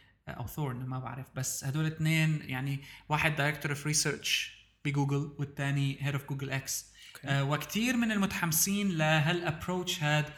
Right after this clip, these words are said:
Speaker 1: بعالم ال إيه آي، واثنيناتهم بستانفورد كمان، آه، شغالين.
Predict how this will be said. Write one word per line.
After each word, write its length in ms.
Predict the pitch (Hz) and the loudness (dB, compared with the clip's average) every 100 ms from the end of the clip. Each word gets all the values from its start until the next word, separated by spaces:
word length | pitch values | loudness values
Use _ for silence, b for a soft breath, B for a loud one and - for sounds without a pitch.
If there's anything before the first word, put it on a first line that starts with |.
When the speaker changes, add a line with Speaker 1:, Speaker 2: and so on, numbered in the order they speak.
| B B B | B B B
Speaker 1:
بعالم 920 | 135 135 151 139 160 180 180 175 - - - 147 | -4 4 6 8 6 6 2 0 -6 -16 -2 2
ال 240 | 147 139 | 4 2
إيه 400 | 147 151 - 143 | 2 2 4 4
آي، 120 | 165 | 2
واثنيناتهم 800 | 175 160 180 175 165 165 160 160 | -2 -4 0 0 0 -2 -2 -2
بستانفورد 480 | 139 - 156 151 139 | -2 0 0 0 -4
كمان، 320 | - 131 131 131 B B B 139 | -6 -2 -2 -4 B B B -8
آه، 120 | - | -4
شغالين. 600 | - 135 135 127 143 | -2 0 0 0 0